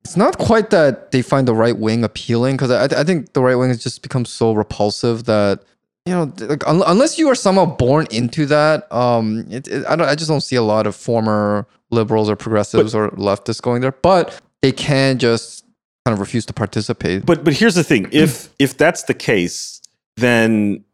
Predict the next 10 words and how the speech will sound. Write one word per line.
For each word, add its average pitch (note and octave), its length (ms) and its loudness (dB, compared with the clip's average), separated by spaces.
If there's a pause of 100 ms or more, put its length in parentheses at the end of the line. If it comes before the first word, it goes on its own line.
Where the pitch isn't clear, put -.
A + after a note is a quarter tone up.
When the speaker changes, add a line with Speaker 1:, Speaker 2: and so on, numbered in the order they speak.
(200)
Speaker 2:
this B2+ 460 -2
is C#3 140 -4
all B2 560 4
just - 260 -4
sort A2+ 180 2
of, G2 400 0
uh, F2+ 520 2 (200)
in-house A2 480 0
problems, F2 580 -4
right? F2+ 300 0